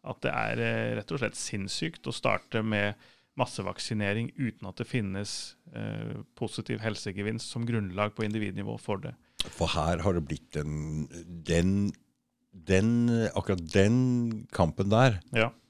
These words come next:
Speaker 2: den har samlet mange.
Speaker 1: Ja.
Speaker 2: Og det er ikke rart. Å kaste barna foran der for at, eh,
Speaker 1: Nei.
Speaker 2: noen gamle folk skal føle seg trygge,
Speaker 1: Mm.
Speaker 2: eh,
Speaker 1: Ja.
Speaker 2: så feil som det kan få blitt av barna, er jo de vi skal beskytte her.
Speaker 1: Jeg er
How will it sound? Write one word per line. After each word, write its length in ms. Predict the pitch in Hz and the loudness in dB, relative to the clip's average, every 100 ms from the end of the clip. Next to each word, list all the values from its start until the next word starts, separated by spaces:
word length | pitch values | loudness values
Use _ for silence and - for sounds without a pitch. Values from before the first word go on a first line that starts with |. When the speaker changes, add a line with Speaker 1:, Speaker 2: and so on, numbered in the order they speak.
| _ - | _ 0
Speaker 2:
den 140 | 95 | 4
har 80 | 90 | 4
samlet 300 | 85 73 73 | 4 2 0
mange. 260 | 71 67 - - - | -2 -6 -10 -8 2
Speaker 1:
Ja. 180 | 143 247 - _ _ _ _ _ _ _ _ _ | 2 2 -6 _ _ _ _ _ _ _ _ _
Speaker 2:
Og 100 | 113 | 2
det 100 | 92 | 6
er 80 | 87 | 6
ikke 180 | - 78 76 | 4 -2 -4
rart. 220 | - - 73 - - | -6 -8 -8 -14 -20
Å 60 | - - | -16 -8
kaste 400 | - - - 78 | -6 -4 -2 -2
barna 460 | 73 71 71 78 | -2 -4 -2 -2
foran 400 | - 78 73 76 | 2 2 2 0
der 240 | 76 78 78 | -2 -4 -6
for 280 | - 78 76 | -2 -2 0
at, 220 | 73 - 82 | -4 -4 -2
eh, 300 | 76 76 76 | 0 0 0
Speaker 1:
Nei. 100 | 78 | 0
Speaker 2:
noen 240 | 78 82 | 0 0
gamle 300 | 80 76 78 | 2 2 0
folk 160 | 82 71 | -2 -2
skal 140 | 78 | -4
føle 220 | - 73 | -2 -4
seg 120 | 71 73 | -4 -4
trygge, 380 | 78 73 107 156 _ | -4 -2 -4 -6 _
Speaker 1:
Mm. 220 | 110 110 165 _ | -8 -8 -8 _
Speaker 2:
eh, 1080 | - 78 78 73 71 73 - - - - - | -12 -10 -10 -10 -12 -14 -14 -14 -14 -14 -10
Speaker 1:
Ja. 120 | 73 78 | -6 -4
Speaker 2:
så 160 | - 85 | -2 -4
feil 220 | - 76 | -4 -6
som 160 | 80 80 | -4 -6
det 100 | 78 | -4
kan 120 | 78 | -4
få 120 | 82 | -4
blitt 160 | 78 107 | -2 -2
av 120 | 85 | 0
barna, 320 | 80 82 95 85 | 0 0 -2 -2
er 60 | 80 | -4
jo 220 | 80 80 | -4 -4
de 200 | 73 80 | -8 -12
vi 140 | 80 82 | -12 -12
skal 200 | - 78 | -8 -8
beskytte 420 | 76 - - 92 | -6 -8 -10 -6
her. 40 | |
Speaker 1:
Jeg 80 | |
er 40 | 117 | -4